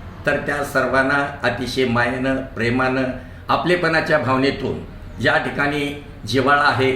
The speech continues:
जवळीकपणा आणि आस्थेचा एक नवा किरण घेऊन त्यांच्या मनामध्ये आत्मबल वाढवण्याचं काम,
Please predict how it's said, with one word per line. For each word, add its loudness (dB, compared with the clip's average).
जवळीकपणा 2
आणि 0
आस्थेचा -2
एक -2
नवा 2
किरण 0
घेऊन 2
त्यांच्या 4
मनामध्ये 2
आत्मबल 2
वाढवण्याचं 2
काम, 2